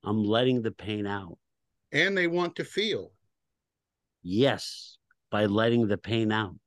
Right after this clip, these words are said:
Speaker 1: It's actually vice versa. It's experiencing the pain, but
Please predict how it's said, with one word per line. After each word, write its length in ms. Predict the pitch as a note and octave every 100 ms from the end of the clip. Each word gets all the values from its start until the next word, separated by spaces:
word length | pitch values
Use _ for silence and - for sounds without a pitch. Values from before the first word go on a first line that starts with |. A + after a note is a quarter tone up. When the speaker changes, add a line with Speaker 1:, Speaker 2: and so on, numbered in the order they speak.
| _ _ _ _ _ _ _ _ _ _ _ _ _ _ _ _ _ _ _ _ _ _ _ _ _ _ _ _ _ _ -
Speaker 1:
It's 220 | - F#2+
actually 580 | - B2 A2 A2+ G#2+ G#2
vice 340 | F#2 G2+ G#2 -
versa. 560 | G2+ B2 - F#2+ G2
It's 160 | G#2 F2
experiencing 720 | - F#2 C#3 D3+ B2+ A2+ G2
the 100 | F2+
pain, 380 | F#2+ G2 G2 F#2
but 280 | A#2+ B2+